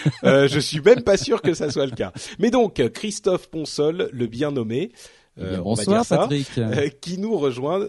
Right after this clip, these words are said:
Speaker 1: pour ces quatre épisodes. Comment vas-tu, Christophe ?
Speaker 2: Très, très bien. Je suis très content que tu me fasses l'honneur de, de m'inviter, donc, euh, voilà.
Speaker 1: Bah, c'est
Speaker 2: J'espère
Speaker 1: bien,
Speaker 2: que je,
Speaker 1: c'est,
Speaker 2: je
Speaker 1: c'est mieux que le
Speaker 2: relèverai, euh,
Speaker 1: contraire.
Speaker 2: voilà.
Speaker 1: Euh,
Speaker 2: <laughs> J'espère que je serai à la hauteur de tes espérances.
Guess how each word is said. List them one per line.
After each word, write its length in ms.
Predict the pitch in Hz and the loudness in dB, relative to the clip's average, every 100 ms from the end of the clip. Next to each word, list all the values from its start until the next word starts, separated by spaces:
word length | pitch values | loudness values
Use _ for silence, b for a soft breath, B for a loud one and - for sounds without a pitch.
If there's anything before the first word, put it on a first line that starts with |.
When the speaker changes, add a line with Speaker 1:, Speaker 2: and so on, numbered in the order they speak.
| - | -6
Speaker 1:
pour 240 | 156 165 | -6 -6
ces 140 | - 123 | -6 -6
quatre 520 | 139 - - 110 107 | -8 -8 -6 -6 -6
épisodes. 440 | 135 117 123 165 | -8 -2 0 2
Comment 160 | 147 143 | 2 2
vas-tu, 240 | 135 - | 0 -2
Christophe ? 500 | - 135 - 120 - - - | -8 -8 -2 -2 -4 -20 -18
Speaker 2:
Très, 220 | - 160 | -4 -4
très 240 | - 131 | -2 -2
bien. 340 | 120 110 117 123 | 0 -2 -2 -4
Je 60 | - | -8
suis 200 | - 98 | -6 -6
très 200 | - 135 | -4 -6
content 340 | 131 113 127 | -6 -4 -4
que 320 | 120 113 101 98 | -4 -4 -4 -4
tu 160 | 104 | -6
me 40 | 98 | -6
fasses 260 | 113 - | -6 -2
l'honneur 320 | 123 127 135 | 0 0 0
de, 200 | 110 104 | 0 0
de 120 | 101 104 | 0 0
m'inviter, 500 | 104 98 95 95 127 | 0 0 -4 -4 -4
donc, 320 | 131 90 90 | -4 -6 -6
euh, 120 | 78 76 78 | -8 -8 -10
voilà. 300 | 82 76 - _ _ - | -6 -6 -6 _ _ -2
Speaker 1:
Bah, 100 | 127 | 2
c'est 120 | 120 | 4
Speaker 2:
J'espère 140 | 147 | 4
Speaker 1:
bien, 80 | 127 | 4
Speaker 2:
que 60 | 139 | 2
je, 120 | 120 | 4
Speaker 1:
c'est, 200 | 123 117 | 4 4
Speaker 2:
je 120 | 104 | 4
Speaker 1:
c'est 80 | 127 | 4
mieux 160 | - - | 8 8
que 140 | 180 | 8
le 40 | 147 | 6
Speaker 2:
relèverai, 100 | 135 | 4
euh, 80 | 127 | 2
Speaker 1:
contraire. 480 | 123 120 170 175 - - | 2 2 2 -2 -8 -6
Speaker 2:
voilà. 260 | 135 131 - | 0 2 2
Speaker 1:
Euh, 220 | 117 147 - 151 - | 2 0 0 -2 -4
Speaker 2:
<laughs> 360 | - - - - | -14 -20 -16 -8
J'espère 340 | 131 - 147 | -4 -2 -2
que 100 | 156 | 0
je 100 | 127 | -2
serai 200 | 135 - | -2 0
à 80 | 135 | 0
la 100 | 127 | 2
hauteur 260 | 131 156 147 | 0 0 -2
de 80 | 139 | -2
tes 200 | 127 120 | -4 -4
espérances. 640 | 110 120 104 120 - | -4 -4 -4 -6 -8